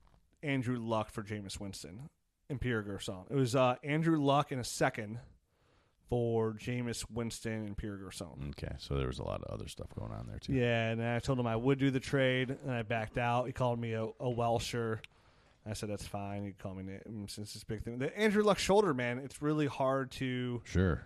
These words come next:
Speaker 2: sure.
Speaker 1: You know, the guy's twenty-nine, Jameis Winston's twenty-three. Andrew Luck right now with that shoulder missing a whole year and not feeling healthy after the surgery and everything. He might need another surgery,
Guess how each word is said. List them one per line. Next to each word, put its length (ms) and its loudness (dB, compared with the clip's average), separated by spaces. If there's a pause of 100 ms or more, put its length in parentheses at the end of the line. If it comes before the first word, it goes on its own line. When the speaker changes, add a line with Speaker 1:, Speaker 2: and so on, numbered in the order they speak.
Speaker 2:
sure. 180 0
Speaker 1:
You 60 8
know, 60 10
the 80 8
guy's 240 6
twenty-nine, 840 4
Jameis 260 0
Winston's 340 0
twenty-three. 640 -2 (1080)
Andrew 380 4
Luck 560 6 (720)
right 300 4
now 680 6 (420)
with 120 -2
that 120 0
shoulder 400 2
missing 240 0
a 40 2
whole 200 2
year 320 2
and 100 2
not 160 2
feeling 360 4
healthy 300 4
after 140 -2
the 100 -4
surgery 420 2
and 80 0
everything. 420 2
He 80 2
might 140 2
need 180 0
another 320 6
surgery, 800 4